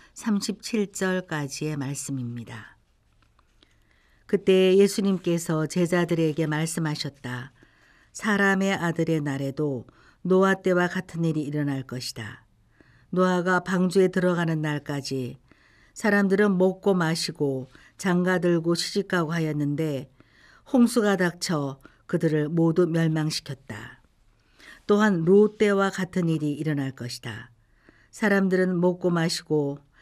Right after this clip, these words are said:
사고 팔고 심고 짓고 하였는데, 롯이 소돔을 떠난 그날에 하늘에서 불과 유황이 쏟아져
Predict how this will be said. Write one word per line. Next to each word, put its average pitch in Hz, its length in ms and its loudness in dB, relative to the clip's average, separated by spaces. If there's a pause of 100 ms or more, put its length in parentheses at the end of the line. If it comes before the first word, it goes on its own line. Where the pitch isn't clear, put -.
(140)
사고 180 460 -2
팔고 151 640 -6 (340)
심고 180 640 0
짓고 185 360 -2
하였는데, 147 840 -2 (520)
롯이 208 440 6
소돔을 233 460 2
떠난 196 460 0
그날에 151 640 -4 (300)
하늘에서 151 760 -4 (360)
불과 196 440 4
유황이 180 560 0
쏟아져 143 680 -6